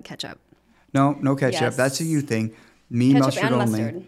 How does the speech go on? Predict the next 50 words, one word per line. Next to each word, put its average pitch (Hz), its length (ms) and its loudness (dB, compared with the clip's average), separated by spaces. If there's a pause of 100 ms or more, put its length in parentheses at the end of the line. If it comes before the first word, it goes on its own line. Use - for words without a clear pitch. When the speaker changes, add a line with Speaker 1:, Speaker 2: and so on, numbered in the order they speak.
Speaker 2:
No, 160 160 -4
no, 120 140 0
no, 92 160 -6
no. 87 180 -14
She's 135 300 -6
crazy. 110 400 -4
We, 123 200 -2
we, 139 340 -4
Speaker 1:
We 220 140 -4
love 196 420 -4
that. - 260 -6
I - 160 -4
love 165 200 -6
that. - 200 -12 (120)
Speaker 2:
that 127 260 -2
the 135 100 -2
corn 151 260 2
dogs 117 240 0
are 107 160 -2
Speaker 1:
But 104 60 -8
Speaker 2:
great. 110 160 0
Speaker 1:
half, 190 600 -4
we 190 100 -4
took 190 160 -8 (160)
off 208 140 -4
half, 233 200 -2
not 196 280 -2
to 208 100 -6
be 170 580 -4 (400)
diet, 196 480 -4
diets. 165 640 -4
Speaker 2:
Yeah, 151 140 2
it 135 40 2
wasn't 139 240 0
Speaker 1:
It's, 113 60 0
Speaker 2:
diet. 131 200 2
Speaker 1:
we - 20 2
Speaker 2:
It's 120 100 -6
a 117 60 -4
preference 120 500 -4
'cause 123 140 -12
I 127 100 2
just 131 220 -4
like 117 140 -2
Speaker 1:
Yes. 156 220 -2
Speaker 2:
that 113 60 -6
lane 120 260 2
for 110 120 -8
the 101 80 -6
mustard. - 460 -8